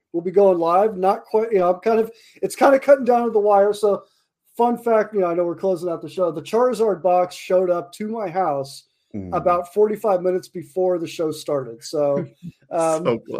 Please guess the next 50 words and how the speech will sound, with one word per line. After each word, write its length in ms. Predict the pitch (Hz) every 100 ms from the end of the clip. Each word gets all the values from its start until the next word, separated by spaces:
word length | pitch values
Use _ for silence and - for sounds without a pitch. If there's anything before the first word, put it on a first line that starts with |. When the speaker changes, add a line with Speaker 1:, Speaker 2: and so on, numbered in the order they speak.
| -
Speaker 1:
I 120 | 220
Speaker 2:
close. 100 | 262
Speaker 1:
was 160 | 220 -
actually 500 | 214 262 - 285 269
putting 340 | - 247 254 214
together 480 | 190 233 220 208 190
a, 100 | 170 214 208
another 400 | 190 214 226 220
show 680 | - 233 180 156 156 151 _ _ _ _ -
when 180 | 175 190
it 120 | 208
finally 440 | - 208 214 202 190
showed 240 | 208 185
up, 140 | 170
and 100 | 147
I 20 | 151
was 120 | 143
like, 100 | 151
"Oh, 160 | 175 131
sweet, 380 | - - 160 151 -
okay." 340 | 151 151 135 - - -
Speaker 2:
<laughs> 220 | - -
That's 340 | 180 180 165
Speaker 1:
Um, 60 | 151
Speaker 2:
awesome. 440 | - - - - 226
Speaker 1:
and 160 | 262
I, 80 | 285
I 220 | 285 240
might 240 | 247 302 302
have 240 | 294 302
the 80 | 294
same 280 | - 277 262
thing 360 | - 254 254
with, 280 | 233 220 220
uh, 200 | 240 226
with 180 | 208 202
this 220 | 233 220
one 240 | 214 196 156
too. 260 | 202 160
I, 180 | 143 147
I 200 | 156 160
ordered 400 | 202 180 180 160
something 320 | - 214 202
kinda 300 | 156 170 160
cool, 420 | 156 185 185 190 165
and 160 | 151
if 160 | 147 156
it's, 240 | 147 -
uh, 300 | 165 147 147
Speaker 2:
Nice. 520 | 110 90 71 - -